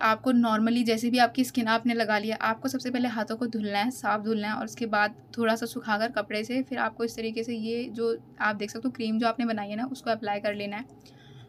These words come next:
और इतने अच्छे रिजल्ट दिखाती है ना कि आप खुद भी एक बार तो इसको देखकर शॉक हो जाओगे, हैरान हो जाओगे। बहुत ही अच्छी इसकी ये रेमेडी के रिजल्ट बनते हैं। तो अभी तो मैंने कटोरी में बनाई थी क्योंकि ये तो एक बार में ही ख़त्म हो जाएगी, तीन चार लोग हम लोग लगाने वाले हैं तो ये तो ख़त्म हो जाने वाली है। But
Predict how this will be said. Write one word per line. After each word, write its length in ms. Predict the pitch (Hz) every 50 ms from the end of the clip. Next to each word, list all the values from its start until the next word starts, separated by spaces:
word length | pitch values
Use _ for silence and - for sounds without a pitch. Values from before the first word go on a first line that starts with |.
| - -
और 100 | - 247
इतने 300 | - - 262 - 254 269
अच्छे 200 | 254 247 - 254
रिजल्ट 240 | 254 254 233 233 240
दिखाती 320 | 240 240 240 226 214 233
है 60 | 226 233
ना 80 | 247
कि 120 | 262 269 -
आप 220 | - 240 240 240 -
खुद 180 | - 254 220
भी 160 | 233 240 247 254
एक 80 | 240 233
बार 140 | 247 233
तो 140 | 233 240 262
इसको 280 | 247 254 240 - - 254
देखकर 320 | 240 233 214 214 - 247
शॉक 300 | 254 - 254 220 208 208
हो 80 | 226 226
जाओगे, 220 | 214 214 220 233 233
हैरान 340 | 220 240 220 208 208 220
हो 80 | 233 220
जाओगे। 340 | 220 208 208 202 208 220 226
बहुत 340 | 220 220 233 233 226 233 240
ही 40 | 254
अच्छी 160 | 240 247 254
इसकी 220 | 233 - - 262 247
ये 200 | 226 226 226 226
रेमेडी 360 | 220 214 208 208 208 202 220
के 120 | 233 233
रिजल्ट 280 | 233 214 208 208 214 214
बनते 300 | 214 220 208 208 - 208
हैं। 120 | 208 240
तो 640 | 269 - - - - - - - - - - - 247
अभी 80 | 233 240
तो 100 | 262 254
मैंने 180 | 254 254 262 262
कटोरी 340 | 240 214 208 226 226 220 226
में 100 | 247 240
बनाई 260 | 226 214 202 202 202
थी 100 | 202 226
क्योंकि 260 | 226 233 233 220 240
ये 100 | 240 226
तो 100 | 226 233
एक 260 | - - 226 214 208 208
बार 140 | 220 220 226
में 80 | 233
ही 60 | 240 233
ख़त्म 180 | 233 226 214
हो 60 | 208
जाएगी, 240 | 214 214 208 208 214 226
तीन 200 | - 233 226 214
चार 180 | - 226 226
लोग 160 | 226 226 214 220
हम 240 | 226 220 226 220 226
लोग 140 | 226 226 214
लगाने 300 | 214 196 202 196 202 208
वाले 160 | 214 208 208
हैं 60 | 202
तो 60 | -
ये 60 | 226 226
तो 60 | 233
ख़त्म 240 | 233 247 240 233 226
हो 80 | 226 226
जाने 200 | 226 214 214 208
वाली 140 | 208 214
है। 60 | 220 214
But 160 | 226 226